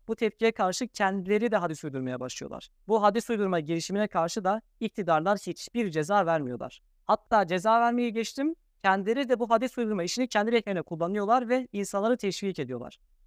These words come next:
Artık hadis uydurmak öyle kolay, öyle yaygın bir şey haline geliyor ki çok basit şeylerden ötürü bile millet hadis uyduruyor. Daha da kötüsü Müslümanlar bile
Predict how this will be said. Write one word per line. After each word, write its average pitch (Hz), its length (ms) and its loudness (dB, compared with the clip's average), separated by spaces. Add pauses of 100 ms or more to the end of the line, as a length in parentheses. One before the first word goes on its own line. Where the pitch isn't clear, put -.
(200)
Artık 214 340 4
hadis 208 240 0
uydurmak 180 360 -2
öyle 202 260 0
kolay, 180 380 0
öyle 185 220 0
yaygın 202 360 0
bir 190 40 -8
şey 214 160 -2
haline 190 360 0
geliyor 196 320 -2
ki 233 200 -4 (280)
çok 247 260 -2
basit 226 280 0
şeylerden 202 520 0
ötürü 175 360 -4
bile 226 280 -2 (120)
millet 202 300 0
hadis 196 260 -2
uyduruyor. 120 340 -12 (440)
Daha 185 220 4
da 240 80 6
kötüsü 240 580 -2
Müslümanlar 190 720 0
bile 233 300 0